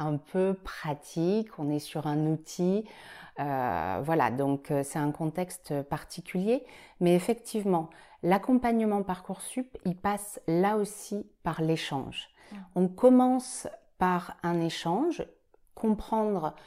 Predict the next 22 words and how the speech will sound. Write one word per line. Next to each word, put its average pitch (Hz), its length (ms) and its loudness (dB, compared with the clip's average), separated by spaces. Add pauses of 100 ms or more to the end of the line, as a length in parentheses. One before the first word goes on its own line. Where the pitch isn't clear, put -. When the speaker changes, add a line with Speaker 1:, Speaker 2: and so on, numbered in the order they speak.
(280)
Speaker 1:
euh, 147 280 0
et 165 120 0
ce, - 220 -8
ce, - 320 -2
ce - 160 -4
premier 247 300 0
rendez-vous, 233 400 2
en 226 100 0
général, 190 460 0
il 175 160 2
est 185 220 0
téléphonique. 180 760 -2
Speaker 2:
D'accord. 202 320 -8 (340)
Speaker 1:
Et 208 80 6
puis 269 680 0
ensuite, 190 760 -2 (160)
euh, 135 560 -8
c'est - 160 -12
important 165 480 -2
d'instaurer 156 640 -2
une 147 160 -2
confiance 208 800 -4